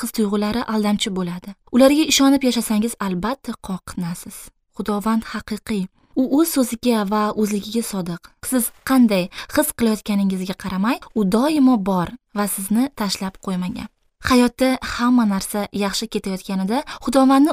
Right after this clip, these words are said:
ulug'lash juda oson. Ammo hayotda faqat yoqimli holatlar bo'lavermaydi. Qiyin damlarda uni qanday ulug'laysiz? Xudovand sizdan millionlab kilometr uzoqda tuyulganida ham nima qilasiz? Siz haqiqiy topinuvchi, ulug'lovchi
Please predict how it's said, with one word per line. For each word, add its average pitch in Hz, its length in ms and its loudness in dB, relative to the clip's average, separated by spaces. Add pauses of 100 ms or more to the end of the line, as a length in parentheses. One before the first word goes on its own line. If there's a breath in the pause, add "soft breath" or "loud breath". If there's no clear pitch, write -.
ulug'lash 220 480 0
juda 202 240 -4
oson. 185 260 -6 (240)
Ammo 208 320 0
hayotda 208 380 -4 (360 loud breath)
faqat 269 260 -2 (100)
yoqimli 240 520 4 (120)
holatlar 196 480 -4
bo'lavermaydi. 180 640 -6 (400)
Qiyin 254 240 6
damlarda 202 500 0
uni 214 140 2 (100)
qanday 254 340 2
ulug'laysiz? 185 560 -8 (460)
Xudovand 262 420 6
sizdan 254 240 4 (160)
millionlab 240 600 6
kilometr 240 420 4 (100)
uzoqda 220 340 -2 (100)
tuyulganida 202 580 -2
ham 226 120 -2 (120)
nima 196 240 0 (100)
qilasiz? 185 380 -10 (360)
Siz 330 280 -2 (200)
haqiqiy 214 500 -6
topinuvchi, 180 580 -4 (240)
ulug'lovchi 262 500 6